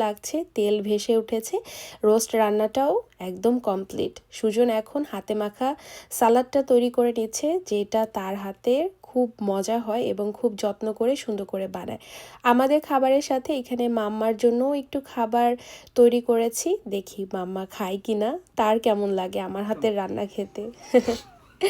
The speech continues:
আজকের মেনুটা অনেক বেশি স্পেশাল, তার সাথে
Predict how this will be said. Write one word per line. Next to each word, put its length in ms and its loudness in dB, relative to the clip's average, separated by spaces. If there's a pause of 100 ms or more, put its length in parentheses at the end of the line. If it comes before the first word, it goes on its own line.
(480)
আজকের 480 0 (340)
মেনুটা 440 4 (200)
অনেক 160 -2 (100)
বেশি 180 0 (100)
স্পেশাল, 400 -4 (180)
তার 220 0
সাথে 200 -2